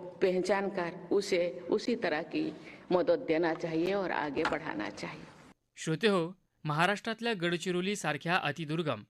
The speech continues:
Speaker 2: आणि संवेदनशील भागातल्या शालेय विद्यार्थ्यांना आधुनिक शिक्षण मिळावं यासाठी प्रयत्न करणाऱ्या गडचिरोली जिल्ह्यातल्या जाजावंडी जिल्हा परिषद प्राथमिक शाळेचे शिक्षक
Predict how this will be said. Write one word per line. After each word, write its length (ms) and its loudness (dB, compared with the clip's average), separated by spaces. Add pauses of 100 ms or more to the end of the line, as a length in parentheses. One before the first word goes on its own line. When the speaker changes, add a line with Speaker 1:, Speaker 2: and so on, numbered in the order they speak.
(280)
Speaker 2:
आणि 160 2
संवेदनशील 760 -2
भागातल्या 560 -2
शालेय 400 0
विद्यार्थ्यांना 720 -2 (440)
आधुनिक 400 2
शिक्षण 340 -2
मिळावं 380 4
यासाठी 500 0
प्रयत्न 420 -2
करणाऱ्या 520 2 (500)
गडचिरोली 500 0
जिल्ह्यातल्या 580 0
जाजावंडी 720 0
जिल्हा 340 -2
परिषद 460 -4
प्राथमिक 420 -2
शाळेचे 400 -4
शिक्षक 380 -4